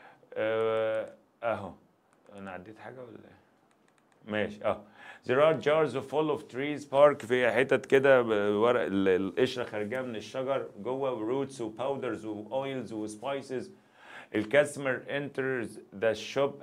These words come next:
and explains the، his symptoms. يدخل زي ما يكون داخل عند دكتور. آه، آه، عم العطار،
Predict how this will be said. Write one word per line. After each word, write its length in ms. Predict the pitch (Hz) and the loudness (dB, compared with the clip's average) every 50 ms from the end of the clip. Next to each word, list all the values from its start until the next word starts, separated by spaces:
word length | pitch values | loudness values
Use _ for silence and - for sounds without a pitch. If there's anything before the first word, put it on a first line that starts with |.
| 123 | -6
and 160 | 120 113 104 117 | -6 -6 -6 -8
explains 640 | 110 107 - 117 107 - 110 123 135 143 135 117 | -10 -8 -8 -10 -10 -8 -8 -8 -6 -6 -6 -6
the، 160 | 120 123 117 113 - - _ _ _ - 101 | -4 -2 -4 -4 -6 -10 _ _ _ -6 -2
his 120 | 113 120 117 - - 143 | -2 -2 0 2 6 6
symptoms. 380 | 135 135 - - 107 95 90 | 6 6 6 2 -2 0 2
يدخل 360 | 104 123 135 135 - 156 151 127 | 4 4 4 4 2 0 2 2
زي 120 | 147 151 | 2 2
ما 100 | 151 147 | 2 0
يكون 200 | 143 - 147 143 | 0 0 2 4
داخل 200 | 139 143 139 139 | 6 6 6 6
عند 200 | 127 120 117 110 | 4 2 2 2
دكتور. 320 | 110 - - - 117 110 | -2 -2 -2 0 2 4
آه، 40 | 120 | 6
آه، 640 | 127 131 131 131 131 127 123 123 131 131 135 131 131 | 6 8 8 8 6 6 4 2 2 2 2 4 4
عم 240 | 123 117 120 120 117 | 4 4 2 0 0
العطار، 500 | 113 110 107 107 - - - 147 147 143 | 0 2 2 2 0 2 6 6 6 6